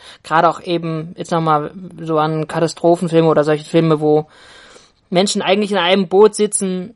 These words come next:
äh, trotzdem, äh, irgendwie ihre eigene Agenda verfolgen und sich misstrauen und gegeneinander arbeiten, statt zusammenzuarbeiten. Es ist ja schon, um damit auch die Rettung zu ver-, verzögern oder zu, oder zu verhindern. Das sind ja auch so klassische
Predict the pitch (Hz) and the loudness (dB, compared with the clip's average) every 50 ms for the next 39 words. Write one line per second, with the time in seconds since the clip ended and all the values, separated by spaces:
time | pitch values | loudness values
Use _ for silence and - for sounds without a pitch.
0 | _ _ _ _ - 185 185 185 185 180 180 180 - 180 190 202 - - 202 190 | _ _ _ _ -4 -2 0 2 4 2 2 2 0 0 -2 0 0 -2 -4 -2
1 | 185 185 180 - - 175 170 170 - - 190 185 185 190 185 185 165 175 180 170 | -4 -4 -4 0 2 2 4 2 2 2 0 0 0 0 -2 -2 0 2 2 2
2 | 131 165 180 185 196 185 180 175 170 165 165 - - 160 165 165 185 185 180 - | 2 2 0 0 0 2 2 4 4 4 4 2 2 0 0 0 2 2 0 0
3 | 190 170 - - 170 170 175 175 180 180 165 165 160 160 - - 170 160 170 165 | -2 -2 0 2 4 4 4 4 2 0 -2 -2 -4 -6 -10 -10 -8 -6 -6 -6
4 | - - - - 165 202 - - - - - 214 202 208 175 175 185 175 - - | -8 -10 -14 -16 -20 -20 -20 -20 -20 -18 -14 -10 -6 -4 -2 0 0 -2 -4 -4
5 | - - 175 180 196 208 226 220 202 185 180 180 165 - - - - - _ - | 0 2 2 4 4 4 2 0 -2 -4 -6 -8 -10 -12 -18 -20 -20 -20 _ -8
6 | 185 185 180 170 180 196 202 185 175 - - 170 180 190 185 175 175 175 185 170 | -6 -4 -2 -2 0 2 2 2 2 2 2 2 2 2 2 2 0 0 -4 -6
7 | - 185 170 - - 170 160 165 175 180 - 190 175 165 165 165 160 160 160 170 | -6 -6 -6 -4 -4 -2 -2 0 -2 -2 -2 -2 0 0 2 2 0 0 -2 -4
8 | 156 - 180 170 - - 170 156 151 156 165 - - 165 160 165 - _ - - | -6 -6 -6 -4 -2 0 0 0 0 -2 -4 -4 -2 -2 -2 -4 -8 _ -14 -8
9 | - 180 175 165 - - 175 180 180 165 151 - 165 165 170 180 180 190 180 170 | -6 -6 -6 -2 0 0 0 0 0 -4 -6 -6 -4 -2 -2 -2 -2 -4 -6 -8
10 | - 165 - - 170 160 165 - _ _ - _ _ - - 170 - - 202 202 | -10 -14 -8 -6 -4 -4 -4 -6 _ _ -20 _ _ -4 -4 -2 2 4 4 6
11 | 226 185 190 175 165 156 156 - - - - 196 151 131 180 165 165 160 160 - | 6 6 4 2 2 0 -4 -8 -16 -10 -8 -8 -6 -4 -2 0 0 -2 -2 -6
12 | - 170 165 190 214 202 180 147 147 156 - _ - - - - - - - - | -6 -4 0 0 2 2 2 2 0 -2 -8 _ -20 -20 -20 -20 -20 -18 -14 -8
13 | - 190 190 180 170 165 - 185 - - - 175 170 - 185 - - 175 160 156 | -4 0 2 2 2 2 0 -4 -6 -4 -2 -2 -2 -2 -4 -2 0 0 0 0
14 | 156 | 0